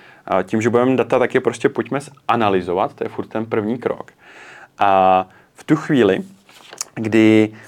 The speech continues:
a, máme veškerý data, tak můžeme naskočit na to, že můžeme začít snižovat spotřebu těma běžnýma konzumentama.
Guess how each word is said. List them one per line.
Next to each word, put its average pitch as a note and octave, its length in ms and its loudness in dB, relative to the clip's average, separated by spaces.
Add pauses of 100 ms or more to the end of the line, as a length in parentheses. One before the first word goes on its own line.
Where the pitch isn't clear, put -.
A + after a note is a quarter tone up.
(240)
a, G#2+ 720 4
máme A#2+ 180 2
veškerý B2+ 400 -2
data, - 300 -2 (100)
tak - 160 -10
můžeme B2 480 -2 (180)
naskočit A#2 480 -4
na C3 100 -2
to, A#2 200 -2
že A#2+ 100 -4
můžeme B2 320 -2
začít B2+ 480 -6
snižovat C3 480 0
spotřebu B2 440 -4
těma B2 240 -4
běžnýma A#2 440 -2
konzumentama. A#2+ 720 -6